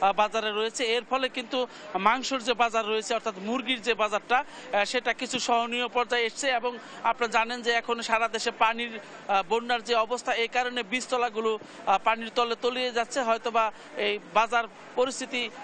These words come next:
মানে, আবার নিয়ন্ত্রণহীনতার, আহ, পর্যায়ে চলে যাওয়ার শঙ্কা করছেন মানুষ, সাধারণ মানুষ, এবং নানা কারণে কিন্তু, আহ, বাড়তে ছিল বাজার ব্যবস্থা। তো আপনি জানেন যে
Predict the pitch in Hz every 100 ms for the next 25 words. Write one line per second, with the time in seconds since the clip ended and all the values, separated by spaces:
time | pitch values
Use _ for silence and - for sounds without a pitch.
0 | - 185 202 190 185 220 247 220 226 240
1 | 240 240 214 233 226 226 226 214 - -
2 | 190 196 202 226 220 233 247 247 233 233
3 | 220 196 240 233 226 220 214 226 208 220
4 | 220 202 214 220 208 208 240 233 208 220
5 | - - - 202 240 247 247 269 285 269
6 | 262 262 233 - - 196 202 226 - 240
7 | 247 233 214 220 233 220 220 220 196 -
8 | 214 208 233 214 220 247 233 247